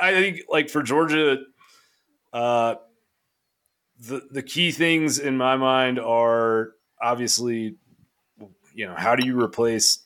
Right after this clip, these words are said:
maybe the best front seven in college football history? Uh, I don't think you can replace it, but I think you can, you know, I, I'm interested to see what some of these young five-star guys that have, that have been in the program for a year or two look like, 'cause <clears throat> that's gonna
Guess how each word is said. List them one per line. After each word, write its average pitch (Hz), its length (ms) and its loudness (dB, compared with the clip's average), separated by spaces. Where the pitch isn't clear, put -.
maybe 110 220 -2
the 110 80 -2
best 107 220 -2
front 110 240 -4
seven 107 340 0
in 101 260 -8
college 101 340 -2
football 98 300 -2
history? 104 540 -2
Uh, 95 360 2
I 113 80 -4
don't 107 200 -4
think 98 180 -12
you 92 160 -12
can 107 220 -6
replace 120 500 0
it, 123 160 -4
but 98 100 -8
I 92 80 -2
think 95 280 -10
you 95 100 -8
can, 90 360 -8
you 139 140 0
know, 87 160 -4
I, 151 80 -2
I'm 160 220 0
interested 156 360 2
to 147 60 -2
see 147 160 2
what 139 180 4
some 131 140 -2
of 123 60 -4
these 117 200 -4
young 110 520 -2
five-star 107 580 -2
guys 98 460 -2
that 95 100 -8
have, 92 160 -10
that 107 120 -4
have 95 100 -8
been 101 120 -6
in 98 60 -10
the 98 80 -10
program 98 400 -2
for 95 180 -2
a 92 60 -2
year 95 180 0
or 92 60 -2
two 92 240 -2
look 92 180 -4
like, 92 340 0
'cause 185 340 -2
<clears throat> - 800 -6
that's 110 220 0
gonna 107 240 -4